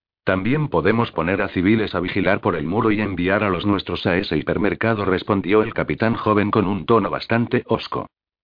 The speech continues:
"Hasta un idiota podría sentarse encima de un muro y disparar contra los muertos que se acerquen,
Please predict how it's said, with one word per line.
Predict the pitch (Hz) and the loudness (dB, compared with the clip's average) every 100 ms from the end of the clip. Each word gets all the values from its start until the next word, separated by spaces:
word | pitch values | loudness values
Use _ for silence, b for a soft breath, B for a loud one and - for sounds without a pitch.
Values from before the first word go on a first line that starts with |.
| _ | _
"Hasta | 98 90 - 107 | -2 -2 2 2
un | 143 | 2
idiota | 82 85 110 - | 0 -2 0 0
podría | 107 87 85 104 | -2 -2 0 -2
sentarse | 92 87 73 98 107 113 | 0 -2 0 0 0 -2
encima | 90 - 104 113 | -2 -2 0 0
de | 110 | 2
un | 117 98 | 0 0
muro | 113 104 | 0 2
y | 98 | 2
disparar | 92 - 90 90 95 | 0 0 0 0 0
contra | 101 95 98 | -2 0 -2
los | 95 | -2
muertos | 80 95 107 - 87 | -4 -4 -4 -4 -4
que | 101 | -4
se | - | -4
acerquen, | 87 113 113 139 123 | 0 0 2 2 2